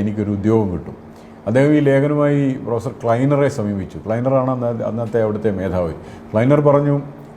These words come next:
ഒന്നും പറഞ്ഞില്ല ക്ലൈനർ. ക്ലൈനർ ഈ ലേഖനം കണ്ടിട്ട് ഇത് കൊള്ളാമെന്നോ അല്ലെങ്കിൽ ഇത് മോശമാണെന്നോ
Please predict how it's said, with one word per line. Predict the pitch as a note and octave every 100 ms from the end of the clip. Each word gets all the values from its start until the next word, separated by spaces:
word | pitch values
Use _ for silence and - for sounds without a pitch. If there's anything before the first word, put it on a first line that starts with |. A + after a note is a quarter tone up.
| -
ഒന്നും | C3+ G3
പറഞ്ഞില്ല | D3+ A2+ F#2 D#2+ D#2
ക്ലൈനർ. | D2 C2+ - - - - -
ക്ലൈനർ | A#2+ C#3 E3 E3+ D#3+ D3 D3
ഈ | C#3+
ലേഖനം | C3+ C3+ D3+ C#3+
കണ്ടിട്ട് | C3+ C3+ C3+
ഇത് | B2 B2
കൊള്ളാമെന്നോ | B2 C3+ C#3+ C3+ C3+ B2+ G2+ - - - A2
അല്ലെങ്കിൽ | A#2+ B2 B2
ഇത് | A2+ A#2+
മോശമാണെന്നോ | C#3 B2+ A#2 A2 A2